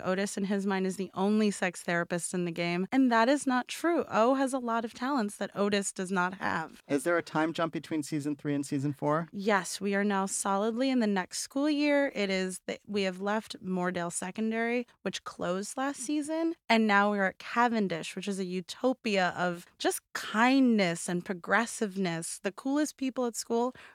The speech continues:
Speaker 1: are the nicest people at school. They're called the Coven.
Speaker 2: How does Gillian Anderson play into this show? I absolutely love her.
Speaker 1: She is truly the moment. <laughs> She plays Jean, Otis's mother. This season,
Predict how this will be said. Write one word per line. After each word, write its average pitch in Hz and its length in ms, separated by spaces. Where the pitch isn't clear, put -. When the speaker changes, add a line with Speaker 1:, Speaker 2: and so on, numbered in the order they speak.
Speaker 1:
are 202 80
the 196 120
nicest 175 440
people 165 240
at - 80
school. - 200
They're 175 160
called 180 240
the 170 160
Coven. - 600
Speaker 2:
How 143 160
does 147 160
Gillian 131 380
Anderson 110 480
play 107 200
into 104 160
this 110 140
show? 104 400
I 101 60
absolutely 104 580
love 92 300
her. 92 200
Speaker 1:
She 277 300
is 262 380
truly 302 720
the 214 160
moment. 202 920
<laughs> - 100
She - 160
plays 240 440
Jean, 196 480
Otis's 208 500
mother. 170 500
This 208 240
season, 247 680